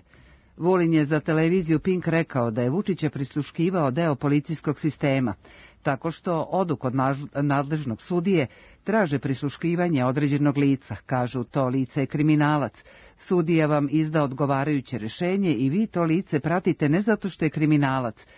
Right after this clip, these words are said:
već zato što znate da će se čuti sa predsjednikom Vučićem ili članovima njegove porodice.” On je dodao da je dvadeset šest ljudi bilo na merama,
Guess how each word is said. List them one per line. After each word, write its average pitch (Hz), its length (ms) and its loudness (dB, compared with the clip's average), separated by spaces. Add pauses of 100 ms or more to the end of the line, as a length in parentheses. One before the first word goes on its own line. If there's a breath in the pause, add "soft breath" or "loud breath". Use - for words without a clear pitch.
(280 loud breath)
već 214 160 0
zato 180 280 -2
što - 180 -8
znate 147 420 0
da 151 120 -2
će 143 160 -4
se 135 160 -6
čuti 175 340 -6
sa 143 180 -6
predsjednikom 135 680 -2
Vučićem 180 560 -2
ili 202 260 0
članovima 139 600 0
njegove 123 400 -2
porodice.” 131 640 -2 (680 soft breath)
On 214 120 2
je 226 60 4
dodao 190 420 2
da 143 120 -2
je 147 80 0
dvadeset 170 500 -2
šest 214 300 0
ljudi 165 320 0
bilo 143 320 2
na 143 140 2
merama, 120 420 0